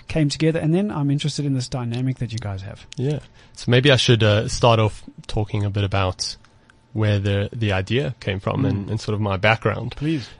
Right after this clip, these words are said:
Speaker 2: Um, so, I mean, firstly, I've, I've always been a, a tinkerer, problem solver, uh, a maker.
Speaker 1: Mm.
Speaker 2: Um,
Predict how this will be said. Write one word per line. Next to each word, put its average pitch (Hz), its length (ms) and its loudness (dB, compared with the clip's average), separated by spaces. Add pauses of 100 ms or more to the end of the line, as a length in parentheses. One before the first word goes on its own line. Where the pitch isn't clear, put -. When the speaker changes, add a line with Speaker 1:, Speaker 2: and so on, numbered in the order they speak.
Speaker 2:
Um, 107 560 6 (320)
so, 120 400 4 (100)
I 117 80 4
mean, 113 140 6
firstly, 120 420 6
I've, 104 280 6
I've 107 140 2
always 107 220 6
been 104 320 4
a, 92 300 4 (340)
a 101 120 0
tinkerer, 104 720 2
problem 98 340 0
solver, 101 340 2
uh, 92 840 -2
a - 20 -2
maker. 101 480 2 (200)
Speaker 1:
Mm. 156 300 2
Speaker 2:
Um, 101 600 6